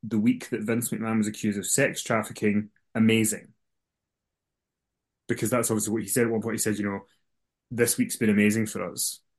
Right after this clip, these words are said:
That was one of the lines that he had. I know you posted in your Facebook about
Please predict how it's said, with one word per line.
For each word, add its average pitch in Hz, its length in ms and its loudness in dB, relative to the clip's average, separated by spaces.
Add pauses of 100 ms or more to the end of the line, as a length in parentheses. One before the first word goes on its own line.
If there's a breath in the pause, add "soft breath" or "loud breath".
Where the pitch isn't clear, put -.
(420)
That 101 180 -4
was 104 120 -6
one 104 140 -2
of 95 220 -4
the 98 40 -8
lines 98 220 -4
that 104 120 -8
he 90 100 -8
had. 92 280 -6 (220 loud breath)
I 123 80 4
know 147 80 12
you 165 160 10
posted 143 320 4
in 131 60 4
your 117 100 2
Facebook 123 400 0
about 110 300 2